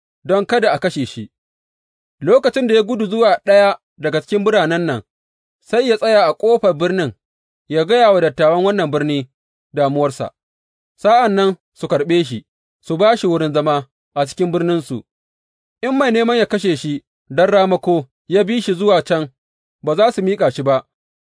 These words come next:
domin ba da niyya ya kashe wani ba, kuma ba fushi ne ya sa ya yi kisan ba. Zai zauna a wannan birni har sai taron jama'a sun yi masa shari'a, kuma har sai lokacin da babban firist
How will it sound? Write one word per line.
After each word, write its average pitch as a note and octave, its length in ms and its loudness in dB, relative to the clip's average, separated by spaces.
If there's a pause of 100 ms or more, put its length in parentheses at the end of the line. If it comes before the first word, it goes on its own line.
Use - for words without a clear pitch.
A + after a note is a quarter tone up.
(160)
domin E3 420 -4
ba F#3+ 160 2
da E3+ 80 -4
niyya G#3 360 0
ya F3 80 0
kashe F3 280 -6
wani B2+ 240 -2
ba, A#2 200 -4 (600)
kuma B3+ 220 2
ba A3 180 4
fushi C#4 260 -4
ne A#3 100 0
ya G3+ 80 2
sa A3 160 0
ya F#3+ 80 2
yi F#3 60 0
kisan D3 320 -4
ba. A#2+ 180 0 (920)
Zai A#3 240 4
zauna A#3 280 2
a F#3 80 2
wannan G3+ 340 2
birni D3 360 -2 (360)
har A3 180 0
sai A#3 180 0
taron G3 340 0
jama'a E3+ 460 -2 (520)
sun G#3 220 -2
yi G#3 100 2
masa G#3+ 240 -2
shari'a, D#3+ 400 0 (840)
kuma G3 220 -2
har A#3+ 200 0
sai A#3+ 200 2
lokacin A3+ 520 0
da D3+ 200 0 (520)
babban E3+ 360 0
firist - 480 -6